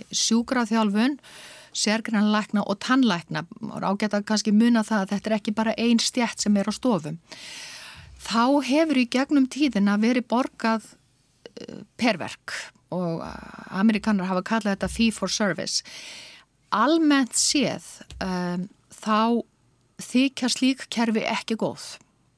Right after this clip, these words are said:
og Amerikanar sem að, að, em, notuðu nú lengi vel þetta kerfi, þeir hættu með þetta upp úr nítján hundrað og sjötíu. Held að hafa verið þetta í tíð Nixon sem að var hætt við svona einfaldar verkgreiðslur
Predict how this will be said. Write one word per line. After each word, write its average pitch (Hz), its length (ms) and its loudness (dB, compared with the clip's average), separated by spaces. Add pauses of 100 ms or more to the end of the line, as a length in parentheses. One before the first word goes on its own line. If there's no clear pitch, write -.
(120)
og 175 400 -2
Amerikanar 202 800 2
sem 202 260 0
að, 190 220 0
að, 180 260 0 (320)
em, - 760 -8 (680)
notuðu 196 500 0
nú 185 100 0
lengi 208 220 2
vel 202 120 0
þetta 202 240 -2
kerfi, 175 320 -2
þeir 226 320 -2
hættu 277 400 0
með 233 240 2
þetta 208 280 -2
upp 208 140 -4
úr 214 140 2
nítján 220 300 2
hundrað 190 240 -2
og - 80 -8
sjötíu. 262 480 -2 (480)
Held 220 160 -6
að 214 80 2
hafa 214 160 4
verið 190 220 0
þetta 190 160 -8 (100)
í - 100 -8 (140)
tíð 220 240 2
Nixon 226 480 2
sem 190 160 -2
að 185 80 -4
var 196 140 -2 (400)
hætt 233 340 -2
við 226 160 2
svona 208 220 2 (100)
einfaldar 208 720 2
verkgreiðslur 180 720 -4